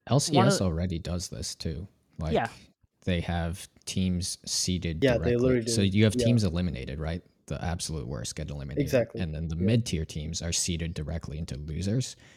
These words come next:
Speaker 1: So you don't have to watch them play twice. But then, you know, if you had a really good regular season, or in the case of Worlds, if you have a really good,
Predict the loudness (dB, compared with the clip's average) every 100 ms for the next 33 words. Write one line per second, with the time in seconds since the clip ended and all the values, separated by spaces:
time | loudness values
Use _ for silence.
0 | _ -2 -2 0 -2 -4 -6 -4 -2 0
1 | -2 -4 -4 -4 -4 -6 -4 -6 -4 -4
2 | -4 -4 -6 -4 -4 -4 -6 -10 -20 _
3 | _ -2 -2 0 -4 -2 2 4 2 0
4 | 2 4 2 0 0 0 -2 -10 _ _
5 | _ 0 0 0 -2 -2 -2 -4 -6 -4
6 | -4 -4 -6 -6 -6 -6 -6 -6 -6 -6
7 | -6 -6 -6 -6 -6 -6 -8